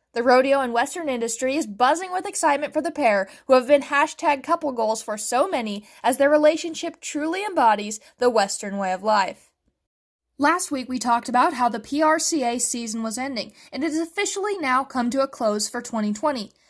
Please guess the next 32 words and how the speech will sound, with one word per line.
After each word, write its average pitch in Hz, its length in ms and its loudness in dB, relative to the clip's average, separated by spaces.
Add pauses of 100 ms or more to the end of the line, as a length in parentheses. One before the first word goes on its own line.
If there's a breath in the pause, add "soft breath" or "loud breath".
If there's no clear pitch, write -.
(180 soft breath)
After 240 280 2
battling 233 440 2
it 233 80 0
out, 226 260 2
Tim 370 220 -6
O'Connell 294 440 -2
and 262 160 -2
Richmond 285 360 -4
Champion 302 480 -6 (140 soft breath)
shared 262 340 0
the 370 80 -2
win 339 240 -2
at 226 100 -6
the 233 80 -6
Gold 226 300 0
Buckle 302 280 2
Knockout 370 520 2
at 233 140 2
the 233 60 -6
Survey 269 420 0
Ranch, 294 420 -4 (180 loud breath)
which 277 220 0
was 330 160 0
the 330 100 0
official 359 540 -2
final 320 480 -2
event 294 360 0
for 254 120 -8
the 247 100 0
twenty 240 360 -4
twenty 220 300 -4
season. 269 520 0